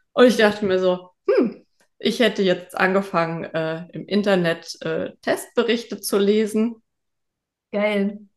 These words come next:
Speaker 1: Hätte erst mal geguckt, hätte alle möglichen Leute gefragt. Und ja.
Speaker 2: Mega.
Speaker 1: Nicht.
Speaker 2: Ist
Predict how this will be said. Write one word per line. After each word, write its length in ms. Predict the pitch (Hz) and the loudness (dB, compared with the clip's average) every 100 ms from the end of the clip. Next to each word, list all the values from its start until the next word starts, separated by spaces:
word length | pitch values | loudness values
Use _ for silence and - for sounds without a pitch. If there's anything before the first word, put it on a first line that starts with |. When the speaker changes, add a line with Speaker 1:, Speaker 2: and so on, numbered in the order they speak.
| - | 0
Speaker 1:
Hätte 200 | 196 175 | 2 4
erst 320 | 175 190 226 | 2 0 0
mal 100 | 175 | -2
geguckt, 460 | 175 175 359 359 | -2 2 2 4
hätte 240 | 196 185 185 | 2 4 4
alle 160 | 196 | 4
möglichen 540 | 196 190 190 - 202 190 | 4 2 -2 -4 -2 0
Leute 280 | 170 170 170 | 2 0 -4
gefragt. 720 | 170 - 214 269 294 - - _ _ _ _ | -8 -2 2 2 0 -10 -20 _ _ _ _
Und 340 | - 180 185 - | -4 -2 -4 -4
ja. 360 | 233 170 135 - _ _ _ _ _ _ _ _ _ _ _ _ _ _ _ | 0 0 -2 -16 _ _ _ _ _ _ _ _ _ _ _ _ _ _ _
Speaker 2:
Mega. 540 | 220 220 247 214 247 - | 4 4 4 0 -4 -12
Speaker 1:
Nicht. 180 | 285 233 | -14 -2
Speaker 2:
Ist 300 | 214 - - | 0 0 -2